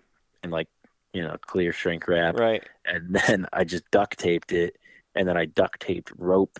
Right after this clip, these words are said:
Speaker 1: for handles. It looked, yeah, it looked so stupid.
Speaker 2: <laughs>
Speaker 1: Um,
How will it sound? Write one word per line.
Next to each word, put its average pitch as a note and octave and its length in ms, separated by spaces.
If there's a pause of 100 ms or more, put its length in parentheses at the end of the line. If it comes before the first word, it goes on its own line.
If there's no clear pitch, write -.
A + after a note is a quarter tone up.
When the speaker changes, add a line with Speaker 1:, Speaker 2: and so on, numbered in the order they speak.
Speaker 1:
for F2 180
handles. F2 580 (260)
It F#2+ 260
looked, G2 460 (720)
yeah, F#2 240
it F2 60
looked F#2+ 220 (540)
so F#2 300
stupid. E2+ 600
Speaker 2:
<laughs> - 60 (840)
Speaker 1:
Um, F2 520